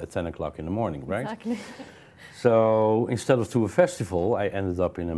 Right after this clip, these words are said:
Speaker 1: music studio in Amsterdam, the Netherlands. And I was talking to one of, well, the top three D J producers in the world and some other people who are into making music.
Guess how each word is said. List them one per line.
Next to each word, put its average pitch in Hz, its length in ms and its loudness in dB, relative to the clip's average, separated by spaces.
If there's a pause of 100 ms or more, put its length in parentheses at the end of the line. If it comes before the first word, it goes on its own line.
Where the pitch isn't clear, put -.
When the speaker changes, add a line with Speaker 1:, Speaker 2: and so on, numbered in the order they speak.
Speaker 1:
music 80 240 0
studio 65 460 -8 (480)
in 90 60 -2 (140)
Amsterdam, 65 420 -8 (160)
the 76 140 -4
Netherlands. - 560 -8 (640)
And 104 400 2 (160)
I - 80 2
was 104 80 -2
talking 120 340 4 (160)
to 101 80 2 (400)
one 92 100 -2 (220)
of, 80 100 -4 (480)
well, 78 180 0 (300)
the 82 100 -8 (160)
top 92 120 -2 (140)
three 90 280 0 (540)
D - 20 6 (160)
J 87 140 2 (100)
producers 85 520 -2
in 76 160 -6
the 76 120 -4
world 82 260 -2 (640)
and 113 100 -4
some 123 240 -2
other 143 100 0 (120)
people 73 220 -4 (120)
who 87 140 -2 (120)
are 85 100 2 (160)
into 82 160 -8
making 82 320 -4 (100)
music. 117 340 0